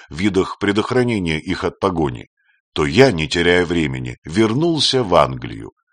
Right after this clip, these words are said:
Я сошёл с парохода в Гравезенде и узнал, что индийцы оттуда поехали в Лондон. Отсюда я снова проследил их до Плимута. По справкам,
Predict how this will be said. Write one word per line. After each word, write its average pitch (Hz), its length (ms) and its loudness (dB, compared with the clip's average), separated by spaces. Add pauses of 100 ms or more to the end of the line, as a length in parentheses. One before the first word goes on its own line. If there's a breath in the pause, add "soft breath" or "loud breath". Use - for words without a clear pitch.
(260 loud breath)
Я 104 320 6
сошёл 110 520 2
с - 100 -4
парохода 113 580 2
в 73 80 -4
Гравезенде 71 760 2
и 87 220 -6
узнал, 92 480 0
что - 280 -2
индийцы 85 840 -2
оттуда 139 520 0
поехали 120 600 2
в 98 100 -4
Лондон. 64 520 -2 (480 soft breath)
Отсюда 175 560 4
я 160 180 2
снова 107 520 2
проследил 92 640 -2
их 85 280 -2
до 95 140 2
Плимута. 85 580 -4 (420)
По - 100 0
справкам, 90 680 2